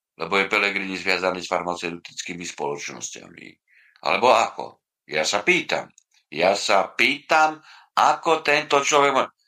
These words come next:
kým tento človek bude v úrade zmocnenca pre V H O, tak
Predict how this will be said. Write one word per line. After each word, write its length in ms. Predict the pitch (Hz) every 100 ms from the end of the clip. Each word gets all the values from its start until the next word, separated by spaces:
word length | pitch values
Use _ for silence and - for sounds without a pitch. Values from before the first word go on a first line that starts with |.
| _ _ _ _ _ _ _ _ _ _ _ _
kým 200 | 107 95
tento 400 | 139 165 165 147
človek 600 | - 135 147 190 196 85 - - _ _ -
bude 720 | 90 135 151 90 78 71 _ _ _ _ _ _
v 40 |
úrade 480 | 98 127 151 147 120
zmocnenca 880 | 107 104 139 156 165 180 190 147 123
pre 240 | 123 120
V 60 | 123
H 240 | 143 120 104 95 85
O, 480 | 139 156 123 82 _ _ _
tak 400 | 120 120 -